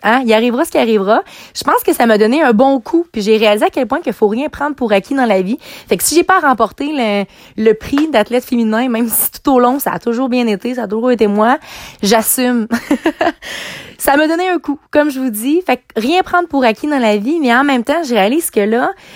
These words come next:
euh, par rapport à mon sport, ce que je suis vraiment, mais vraiment, mais vraiment contente, j'en avais parlé dernièrement,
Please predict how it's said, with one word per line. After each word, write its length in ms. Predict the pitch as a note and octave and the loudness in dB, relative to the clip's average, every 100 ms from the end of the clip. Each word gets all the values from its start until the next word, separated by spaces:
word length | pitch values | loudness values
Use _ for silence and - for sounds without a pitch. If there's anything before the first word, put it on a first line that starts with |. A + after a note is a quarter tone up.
| - | -2
euh, 140 | F3 F3 | 0 2
par 120 | A#3 | 2
rapport 240 | A3 C#4 | 2 2
à 80 | F#4 | 2
mon 200 | B3 G3+ | 2 0
sport, 260 | - C#4+ D#4 | -2 -2 -2
ce 80 | - | -4
que 80 | F3+ | -6
je 80 | |
suis 180 | - F#3 | -4 -8
vraiment, 460 | E3 G3 B3+ A#3+ A#3+ | -4 0 2 2 0
mais 160 | F#3 | 0
vraiment, 320 | D#3+ G3 A3+ A#3 | 0 0 2 0
mais 80 | |
vraiment 300 | E3 E3 A#3 | -2 -2 -2
contente, 500 | C4+ G#3+ F3 A3 B3 | 2 0 0 0 0
j'en 140 | A3 E3+ | -2 2
avais 160 | G3+ | 2
parlé 240 | C#4+ C#4 D4 | 2 2 2
dernièrement, 600 | B3 G3 F3 F3 G3 | 0 0 -2 -2 -4